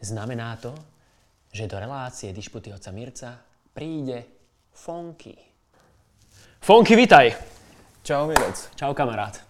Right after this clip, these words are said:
Speaker 1: Veľmi dobre
Speaker 2: Čau.
Speaker 1: vyzeráš, musím povedať.
Speaker 2: <laughs>
Speaker 1: Mm, takto
Speaker 2: Ďakujem.
Speaker 1: na staré kole. <laughs>
Speaker 2: Tak plátka, možno sa musel trocha upraviť.
Speaker 1: A nie, koľko ty máš rokov, prosím ťa?
Speaker 2: Tento rok, tento rok to bude okruh-, okruhlina.
Speaker 1: No.
Speaker 2: No.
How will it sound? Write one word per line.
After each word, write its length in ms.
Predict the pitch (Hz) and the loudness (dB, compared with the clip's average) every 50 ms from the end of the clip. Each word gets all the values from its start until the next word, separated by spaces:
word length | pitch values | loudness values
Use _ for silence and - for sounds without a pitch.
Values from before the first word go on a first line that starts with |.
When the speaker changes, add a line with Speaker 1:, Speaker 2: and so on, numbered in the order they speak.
| - - _ - - - - _ _ _ _ _ - - - _ - | -20 -20 _ -18 -18 -18 -20 _ _ _ _ _ -20 -20 -20 _ -6
Speaker 1:
Veľmi 260 | - 147 160 202 202 | 2 4 6 8 8
dobre 160 | 190 180 170 | 8 8 8
Speaker 2:
Čau. 100 | 165 165 | 8 8
Speaker 1:
vyzeráš, 260 | 180 185 170 156 151 147 | 8 8 8 8 8 6
musím 220 | 151 147 - 156 | 6 4 4 4
povedať. 400 | 151 147 143 143 143 160 196 - | 6 6 6 6 6 6 4 2
Speaker 2:
<laughs> 60 | 123 120 - 135 120 107 - 127 | -2 -8 -8 -8 -10 -10 -8 -8
Speaker 1:
Mm, 240 | 131 143 139 131 120 | -4 -2 -2 0 2
takto 280 | 120 131 131 - 139 139 | 2 2 2 2 2 2
Speaker 2:
Ďakujem. 220 | 143 160 151 143 | 2 0 -2 -2
Speaker 1:
na 120 | 151 135 123 | -2 -2 -2
staré 260 | - - 147 139 143 | -2 0 2 2 2
kole. 200 | - - 156 156 - - - 359 - | 4 6 6 4 4 6 6 6 6
<laughs> 220 | - - - - | 6 4 0 0
Speaker 2:
Tak 80 | 147 - - 285 | 0 0 -2 -2
plátka, 300 | - 147 147 147 143 - | 0 2 2 2 2 0
možno 200 | 139 131 131 131 | -4 -4 -4 -4
sa 120 | 120 127 127 | -4 -4 -4
musel 200 | 131 123 - 113 | -6 -6 -6 -8
trocha 200 | 104 104 - 107 | -8 -8 -8 -8
upraviť. 420 | 101 98 92 104 90 87 78 - - | -8 -8 -8 -8 -10 -10 -10 -6 -2
Speaker 1:
A 120 | 127 135 | 0 2
nie, 160 | 143 135 127 110 135 143 | 2 2 2 0 0 0
koľko 260 | 113 156 165 170 170 | 4 4 4 4 4
ty 80 | 160 185 | 4 2
máš 160 | 147 139 131 | 2 2 2
rokov, 220 | 123 120 - 135 | 2 2 2 0
prosím 300 | 117 123 117 110 - 123 113 | 0 -2 -2 -4 -2 -4 -4
ťa? 140 | 117 110 101 104 98 - 165 156 - - 120 - - 110 - - - - - _ _ _ _ _ _ _ _ _ _ _ _ | -4 -6 -8 -10 -12 -16 -16 -18 -18 -20 -20 -20 -20 -20 -20 -20 -20 -20 -20 _ _ _ _ _ _ _ _ _ _ _ _
Speaker 2:
Tento 280 | - 143 147 143 170 160 | 0 0 2 4 6 6
rok, 320 | 143 151 170 165 - - | 8 6 6 2 0 -4
tento 260 | - 147 143 147 147 147 | -2 0 0 2 2 2
rok 200 | 147 147 139 - | 2 2 2 0
to 100 | - 143 | -2 -2
bude 240 | 135 135 139 135 135 | 0 0 0 2 2
okruh-, 340 | 120 120 120 - 135 123 110 123 - | 2 2 0 0 -4 -4 -4 -6 -6
okruhlina. 540 | - 117 113 - 123 113 110 104 95 92 95 92 - - - _ _ _ _ _ _ _ _ _ _ _ _ _ _ _ - - - - - - | -6 -6 -6 -6 -6 -8 -8 -8 -10 -10 -12 -14 -18 -20 -20 _ _ _ _ _ _ _ _ _ _ _ _ _ _ _ -20 -20 -20 -20 -14 -8
Speaker 1:
No. 340 | 117 117 117 117 110 - - | -6 -4 -4 -4 -4 -6 -10
Speaker 2:
No. 220 | 104 95 104 127 | -12 -14 -14 -14